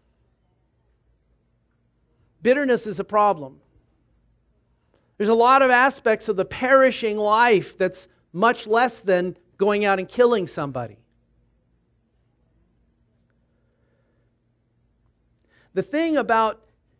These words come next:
the kingdom of God, this realm of God's presence, God's life,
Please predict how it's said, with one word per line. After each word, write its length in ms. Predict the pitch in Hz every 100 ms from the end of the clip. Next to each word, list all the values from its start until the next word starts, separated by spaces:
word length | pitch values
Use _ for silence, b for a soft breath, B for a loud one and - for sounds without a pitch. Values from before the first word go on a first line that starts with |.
| _ _ _ _ _ _ _ _ _ _ _
the 80 | -
kingdom 500 | 185 - 262 285 269
of 100 | 247
God, 400 | 190 185 160 160 - _ _ _ _
this 240 | 214 220 - -
realm 480 | 170 180 226 254 262
of 140 | 254
God's 280 | 247 226 220
presence, 360 | - 185 156 156 _
God's 480 | 156 226 254 254 -
life, 600 | 190 185 180 147 - -